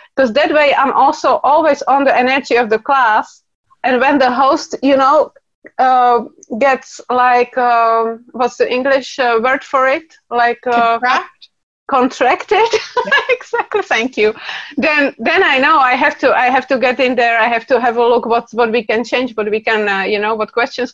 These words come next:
Speaker 1: we, can we ask, and what, uh, what, uh, what can we do with the energy so that it opens up again.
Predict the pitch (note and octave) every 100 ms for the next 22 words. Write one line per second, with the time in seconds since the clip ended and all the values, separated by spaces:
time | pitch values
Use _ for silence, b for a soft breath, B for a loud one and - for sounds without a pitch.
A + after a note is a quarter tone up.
0 | - B3 - A#3 A#3 A#3 A3 A3+ - A#3
1 | G3+ G#3+ - - G#3+ G3+ - A3+ A3 B3
2 | G#3 G3+ G3+ _ _ _ _ _ _ _
3 | _ - C#4+ - B3+ B3 A3+ B3 C#4+ A3+
4 | A3 A3+ A#3 A3 A3+ - A3 G#3+ G#3 G#3+
5 | - B B _ _ _ - C4 C#4+ B3+
6 | A#3 B3 C4+ G3+ F#3 - G#3